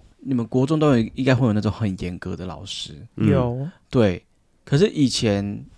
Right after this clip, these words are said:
Speaker 1: 在我还不知道支持有这么多种面向的时候，我以前会觉得他干嘛那么凶？
Speaker 3: 嗯。
Speaker 1: 对，到，到，到底在凶什么？然后不知道在干嘛。可是当我现在回头再去想的时候，我发现他出发点就是希望我们可以把我们书读好，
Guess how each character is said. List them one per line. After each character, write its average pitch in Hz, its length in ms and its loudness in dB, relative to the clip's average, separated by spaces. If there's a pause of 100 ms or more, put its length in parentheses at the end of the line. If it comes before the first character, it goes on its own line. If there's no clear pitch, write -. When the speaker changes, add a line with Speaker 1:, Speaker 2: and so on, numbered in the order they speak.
(600)
Speaker 1:
在 190 140 0
我 165 80 6
还 120 40 4
不 127 140 0
知 143 60 0
道 151 100 4
支 - 140 -4
持 127 100 -6
有 95 100 0 (300)
这 160 100 0
么 127 120 0
多 120 100 0
种 101 140 -4
面 101 160 -4
向 90 140 -10
的 - 40 -12
时 - 80 -14
候， 95 80 -8
我 113 60 -4
以 - 20 -4
前 107 100 -4
会 120 120 -2
觉 120 120 -6
得 90 220 -6 (640)
他 151 160 -6
干 143 120 0
嘛 113 60 -2
那 101 60 -2
么 98 120 -4
凶？ - 320 -6 (680)
Speaker 3:
嗯。 147 60 -2
Speaker 1:
对， 90 260 -4 (140)
到， 131 100 -2
到， 131 160 0
到 147 140 0
底 110 80 0
在 104 80 2
凶 98 260 -6
什 - 140 -10
么？ 65 200 -14 (160)
然 98 140 -10
后 98 260 -4
不 107 140 -8
知 - 20 0
道 107 40 0
在 101 80 -4
干 87 180 -8
嘛。 55 100 -14
可 104 120 -6
是 139 80 -2
当 151 260 0 (220)
我 104 160 -2
现 139 160 -4
在 139 100 2
回 117 240 0
头 120 80 -2
再 113 120 0
去 120 100 2
想 - 180 -6
的 76 80 -10
时 - 100 -10
候， 98 120 -6 (380)
我 127 80 -6
发 151 100 2
现 175 80 2
他 165 40 -4
出 156 120 -12
发 160 100 0
点 120 140 -4
就 120 100 -4
是 123 100 -4
希 120 200 -4
望 110 80 0
我 107 40 -2
们 71 140 -8
可 107 140 -8
以 101 40 -4
把 92 140 -4
我 92 60 -2
们 82 120 -10
书 95 260 -8
读 - 220 -12
好， - 240 -12